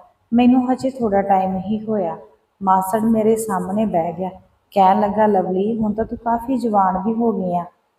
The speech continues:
ਤੂੰ ਪਲੱਸ ਟੂ ਕਰਕੇ ਫ੍ਰੀ ਹੋ ਗਈ ਆਂ, ਹੁਣ ਅੱਗੇ ਤੇਰਾ ਕੀ ਪਲਾਨ ਆ?" ਮੈਂ ਕਿਹਾ, "ਮਾਸੜ ਜੀ,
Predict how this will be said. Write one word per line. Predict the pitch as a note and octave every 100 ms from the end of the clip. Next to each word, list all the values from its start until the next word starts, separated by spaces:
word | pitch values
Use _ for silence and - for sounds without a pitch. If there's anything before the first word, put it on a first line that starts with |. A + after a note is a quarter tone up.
| _ -
ਤੂੰ | C#4
ਪਲੱਸ | B3+ G3+ F#3+ -
ਟੂ | B3+
ਕਰਕੇ | B3 A#3+ A#3+ B3
ਫ੍ਰੀ | B3 F#3 F#3+ A3+
ਹੋ | C4+
ਗਈ | A#3+ G#3+
ਆਂ, | F#3 - - _ _ A3
ਹੁਣ | F#3+ G3 F#3+
ਅੱਗੇ | G3+ F#3+ G3+
ਤੇਰਾ | G3 G3 G3 G3+
ਕੀ | G3+ A#3
ਪਲਾਨ | A#3+ A3+ F#3+ E3+
ਆ?" | F3+ - _ _ _ _ G#3
ਮੈਂ | G#3 G3
ਕਿਹਾ, | G#3
"ਮਾਸੜ | G#3+ G3 F#3 - F#3+
ਜੀ, | F#3+ G#3+ A#3 A#3